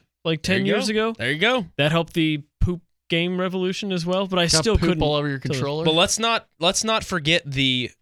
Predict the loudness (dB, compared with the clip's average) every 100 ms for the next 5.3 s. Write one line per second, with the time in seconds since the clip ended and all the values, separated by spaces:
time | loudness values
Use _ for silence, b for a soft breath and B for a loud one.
0 | -10 -4 -2 -2 -4 -4 -4 -4 -2 -2
1 | -2 -4 -6 -6 -6 -8 -10 -4 -2 -2
2 | -4 -6 -4 -4 -4 -6 -10 -16 _ -4
3 | 0 0 0 -6 -4 -2 -2 -4 -6 -6
4 | -4 -2 -2 -4 -6 -6 -2 -2 -2 -6
5 | -6 -10 -12